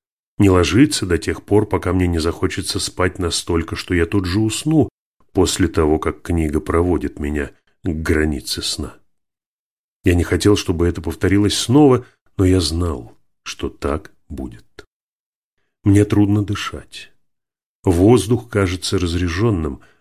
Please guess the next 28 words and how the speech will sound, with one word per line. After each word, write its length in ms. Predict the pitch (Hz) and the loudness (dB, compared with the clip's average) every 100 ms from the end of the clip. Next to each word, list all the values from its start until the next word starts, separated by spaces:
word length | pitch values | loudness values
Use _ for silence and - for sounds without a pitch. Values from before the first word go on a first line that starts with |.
| _ | _
мне 220 | 95 92 | 4 6
нужно 320 | 95 82 87 | 4 2 -2
больше 380 | 80 92 92 - | 2 2 2 -6
кислорода. 640 | - - 104 107 95 71 _ _ _ _ _ _ _ _ _ | -8 -6 -2 -2 -4 -8 _ _ _ _ _ _ _ _ _
Я 140 | 87 82 | 0 2
беспокойно 540 | - - 92 101 104 | 2 2 2 4 4
ерзаю, 680 | 104 92 101 98 87 107 110 | 4 6 4 4 0 0 2
мне 180 | 101 95 | 2 2
некомфортно 960 | 92 - 90 85 - 90 90 - 107 - _ _ _ | 0 0 -2 -4 -2 0 0 -4 -8 -8 _ _ _
от 200 | - - | -6 -2
того, 240 | - 87 92 | 0 2 2
как 200 | 87 - | 0 -6
под 140 | 82 | -2
моей 220 | 90 92 | 0 0
спиной 360 | 87 - 92 90 | -2 -4 -2 0
лежит 340 | 85 85 87 | 0 -2 -4
подушка. 600 | - 85 87 - - 95 _ _ _ _ _ _ | -4 -4 -6 -10 -14 -18 _ _ _ _ _ _
Мои 160 | 92 87 | 2 4
ладони 400 | 82 82 90 87 | 4 4 2 2
потеют. 800 | 90 85 - 95 95 110 - - _ _ _ _ _ _ _ _ _ _ | 0 -2 0 2 2 0 -6 -20 _ _ _ _ _ _ _ _ _ _
Я 140 | - 80 | -8 -2
пытаюсь 400 | 110 127 147 101 | 2 4 4 2
заставить 580 | 107 104 - 143 113 | 0 -2 0 0 0
свои 280 | - 101 127 | -2 0 0
глаза 420 | 113 98 92 120 | 2 2 2 0
вернуться 600 | 117 98 90 120 139 - 101 | 2 2 2 0 -2 -4 -4
к 140 | _ | _
книге, 600 | - 113 151 151 135 | -4 0 2 4 2